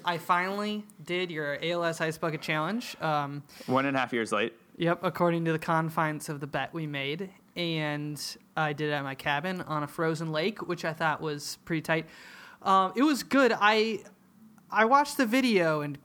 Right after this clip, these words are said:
Speaker 1: boy, did we not have a good signal out there, 'cause the
Speaker 2: No.
Speaker 1: video is rough.
Speaker 2: The sound was, like, six seconds ahead of the visuals.
Speaker 1: Yes. Yeah,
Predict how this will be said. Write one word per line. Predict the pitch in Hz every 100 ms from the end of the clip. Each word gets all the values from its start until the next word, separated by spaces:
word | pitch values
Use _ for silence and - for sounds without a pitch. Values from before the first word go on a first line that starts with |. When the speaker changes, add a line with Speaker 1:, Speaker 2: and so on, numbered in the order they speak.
| -
Speaker 1:
boy, | 247 226
did | 170 156
we | 185
not | 180 175
have | 165
a |
good | 160 160
signal | - 175 151 147
out | 135 135
there, | 143 -
'cause | - 147
the | 147
Speaker 2:
No. | 131
Speaker 1:
video | 208 208 202
is | 180
rough. | 170 147 127 - - - _ _
Speaker 2:
The | -
sound | 120 - 139 151 160
was, | 147 117
like, | 117 101 - _ -
six | - - - - 135 -
seconds | - 117 107 104 95 -
ahead | 104 113 98
of | 98 98
the | 95
visuals. | 98 87 90 85 - 170
Speaker 1:
Yes. | 170 139 - - - - -
Yeah, | 180 180 160 123 117